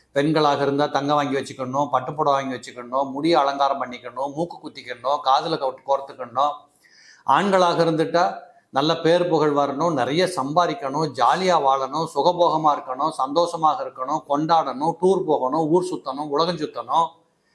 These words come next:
இப்படிங்கிற எல்லா நிகழ்ச்சிகளுக்கும் ஒரு ஜாதகத்தில் அடிப்படை கிரகமாக திகழக்கூடியது யாருன்னு கேட்டா வியாழ பகவான், குரு. இதனாலதான் குரு பகவானை பொறுத்தளவு எந்த ஜாதகத்திலுமே மூன்று, ஆறு, எட்டு, பதினொன்னில்,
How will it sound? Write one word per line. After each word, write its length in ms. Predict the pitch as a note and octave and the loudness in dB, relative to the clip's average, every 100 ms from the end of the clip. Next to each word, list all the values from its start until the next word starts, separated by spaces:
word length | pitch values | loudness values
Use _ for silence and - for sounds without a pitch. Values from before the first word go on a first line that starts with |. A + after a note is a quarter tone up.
| _ _ _ - | _ _ _ -4
இப்படிங்கிற 580 | F3 G#3+ G#3+ G3+ F#3+ | 0 2 2 2 2
எல்லா 460 | E3 D#3 F#3+ G3 G3+ | 2 4 4 4 2
நிகழ்ச்சிகளுக்கும் 840 | F#3+ F#3 A3 A3 G3 F#3+ F#3 G#3 | 0 0 0 -2 -2 0 0 -2
ஒரு 140 | G3 E3+ | 0 2
ஜாதகத்தில் 580 | D3+ D#3 F3+ F3 F3 | 2 2 0 -2 0
அடிப்படை 460 | C#3+ E3 F3+ F#3 F3 | 0 0 0 0 0
கிரகமாக 560 | C#3+ D3+ F3 E3 D#3+ D#3 | 0 0 2 2 2 -2
திகழக்கூடியது 600 | D3+ D#3+ D#3+ D3+ C#3+ C#3 | 0 0 0 -2 0 2
யாருன்னு 340 | C3+ C#3 C#3+ | 2 0 -2
கேட்டா 260 | C3 B2+ D#3+ | -8 -6 -6
வியாழ 340 | C#3 B2 C3 | -2 0 0
பகவான், 420 | A#2+ A2 A2+ G2+ - | -2 -6 -4 -6 -4
குரு. 200 | B2 C#3 - - _ _ _ _ _ - - - - | -2 -2 -4 -10 _ _ _ _ _ -20 -20 -20 -2
இதனாலதான் 400 | D3 F#3 G#3+ A3 | 2 2 2 2
குரு 160 | F#3 | 2
பகவானை 400 | F#3+ G3 G3 F3+ | 4 4 4 2
பொறுத்தளவு 520 | E3+ E3 E3 E3+ F3 F3+ | 0 0 2 0 0 0
எந்த 240 | D3+ D#3+ | 0 0
ஜாதகத்திலுமே 1000 | D3+ D#3+ F3+ F3 E3+ D3+ D#3 D#3+ C3+ C#3 | 2 2 2 -2 -2 -2 -2 -2 -4 -4
மூன்று, 280 | E3+ G3 F#3+ | 2 6 8
ஆறு, 340 | F3+ F3+ - | 8 6 2
எட்டு, 280 | C3+ - F3 | -2 -4 -4
பதினொன்னில், 680 | - C#3+ D#3+ E3 D#3 E3 | 0 0 0 0 0 0